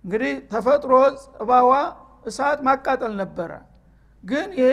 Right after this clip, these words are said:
ሰው እያታቃጥለ» አላት ባለቤቱ፣ አላቃጠለችውም።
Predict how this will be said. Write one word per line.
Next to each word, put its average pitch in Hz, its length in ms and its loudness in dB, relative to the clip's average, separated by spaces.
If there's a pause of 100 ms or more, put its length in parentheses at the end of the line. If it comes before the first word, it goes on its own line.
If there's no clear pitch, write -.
ሰው 262 220 0
እያታቃጥለ» 240 880 -2
አላት 233 300 0
ባለቤቱ፣ 233 540 -2
አላቃጠለችውም። 220 920 -4